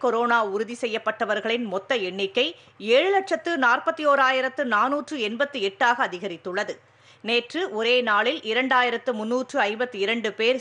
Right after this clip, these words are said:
சிகிச்சைக்கு பின் குணமடைந்து வீடு திரும்பினர். இதையடுத்து,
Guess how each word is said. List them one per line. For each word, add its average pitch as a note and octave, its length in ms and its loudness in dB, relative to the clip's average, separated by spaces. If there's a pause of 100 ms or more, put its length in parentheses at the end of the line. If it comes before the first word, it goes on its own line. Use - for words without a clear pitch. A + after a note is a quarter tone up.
சிகிச்சைக்கு B3 520 -4
பின் A#3 260 -4 (100)
குணமடைந்து A3+ 580 0 (200)
வீடு A#3+ 260 -2
திரும்பினர். F3+ 460 -4 (480)
இதையடுத்து, E4 520 2